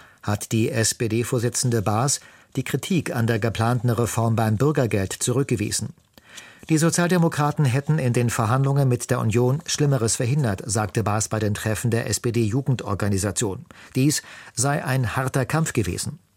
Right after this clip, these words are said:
Die Vorwürfe, dass durch die Reform alle sozialen Errungenschaften beim Bürgergeld wieder zurückgenommen würden, wies Baas, die zugleich Bundesarbeitsministerin ist, zurück.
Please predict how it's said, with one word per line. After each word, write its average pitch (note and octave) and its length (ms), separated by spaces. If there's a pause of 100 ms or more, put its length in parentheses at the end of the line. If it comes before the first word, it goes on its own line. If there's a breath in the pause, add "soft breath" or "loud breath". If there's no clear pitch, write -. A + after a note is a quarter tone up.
(440 loud breath)
Die C3+ 80
Vorwürfe, E3 500
dass C3+ 180
durch B2 140
die C3+ 80
Reform B2+ 540
alle D3+ 300
sozialen C3+ 600
Errungenschaften A#2+ 800
beim A2+ 200
Bürgergeld A#2+ 540
wieder A#2+ 240
zurückgenommen B2 640
würden, B2+ 300 (400 loud breath)
wies C#3 240
Baas, B2+ 480
die A2 180
zugleich G#2 540
Bundesarbeitsministerin A2 1300
ist, A2 340
zurück. D3+ 440